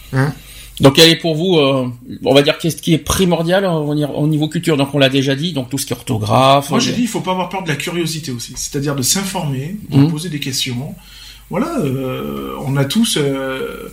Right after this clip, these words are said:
Speaker 3: on a tous une façon de vivre qui est complètement différente des uns envers les autres. Euh, voilà, c'est tout. C'est, tout est bon à prendre chez l'autre, quoi, hein, je veux dire. Il y a rien à laisser. Bon, après, il faut pas, faut pas non plus faire tout et n'importe quoi. Mais moi, je,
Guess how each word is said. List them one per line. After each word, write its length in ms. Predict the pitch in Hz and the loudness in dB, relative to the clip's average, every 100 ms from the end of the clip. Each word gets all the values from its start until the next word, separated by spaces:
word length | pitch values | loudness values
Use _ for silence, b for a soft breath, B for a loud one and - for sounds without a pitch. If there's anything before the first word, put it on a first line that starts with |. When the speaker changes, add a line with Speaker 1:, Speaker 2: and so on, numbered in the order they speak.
| B B B - | B B B -4
Speaker 3:
on 120 | 139 | 2
a 60 | 139 | 2
tous 280 | 202 202 160 | 0 -2 0
une 140 | 143 | 0
façon 300 | 151 139 151 | 0 0 2
de 80 | 143 | 2
vivre 320 | 143 180 139 | 0 -2 -2
qui 140 | 127 131 | -4 -4
est 60 | |
complètement 420 | 151 160 147 156 | -2 -2 -2 0
différente 420 | 147 143 156 151 147 | 0 0 -2 0 2
des 160 | 139 | 2
uns 120 | 143 147 | 0 -2
envers 340 | 131 131 127 | -2 -2 0
les 160 | 127 180 | 2 0
autres. 220 | 294 - B B B B - | -2 -6 B B B B -10
Euh, 600 | - 65 64 65 64 64 135 | -6 -4 -4 -2 -2 -2 -2
voilà, 200 | 180 320 | -2 -2
c'est 140 | - | -2
tout. 180 | 151 330 | -2 -2
C'est, 560 | - 143 131 131 139 143 - - - - | 0 0 -2 -2 -4 -6 -8 -12 -14 0
tout 240 | 269 269 | 4 6
est 60 | 202 | 4
bon 200 | 180 208 | 0 -2
à 60 | 180 | -2
prendre 300 | 214 240 160 | -2 0 0
chez 160 | - | 0
l'autre, 280 | 190 277 165 | 0 -2 -4
quoi, 180 | 147 147 190 | -4 -4 -4
hein, 40 | |
je 60 | 180 | -4
veux 40 | |
dire. 140 | 139 139 - - B B B B - | -4 -4 -6 -10 B B B B -2
Il 60 | |
y 40 | 143 | 0
a 60 | |
rien 160 | 131 190 | 4 4
à 60 | 190 | 2
laisser. 300 | 156 - 226 | 0 -2 -4
Bon, 100 | 139 | -6
après, 180 | - 147 | -2 -2
il 60 | |
faut 100 | 139 | -2
pas, 680 | 113 131 127 123 127 127 - - - - | -2 0 0 -2 -4 -6 -8 -12 -14 -14
faut 140 | - - | -16 -10
pas 100 | 139 | -6
non 140 | 127 | -4
plus 160 | 123 143 | -4 -4
faire 180 | 143 131 | -4 -2
tout 140 | 143 | 0
et 40 | |
n'importe 340 | 131 127 147 196 | 0 0 -2 -2
quoi. 200 | 285 - B B B B - - - | -2 -4 B B B B -16 -14 -4
Mais 360 | 139 135 139 135 | 0 4 4 2
moi, 160 | 151 | 2
je, 100 | 202 | 0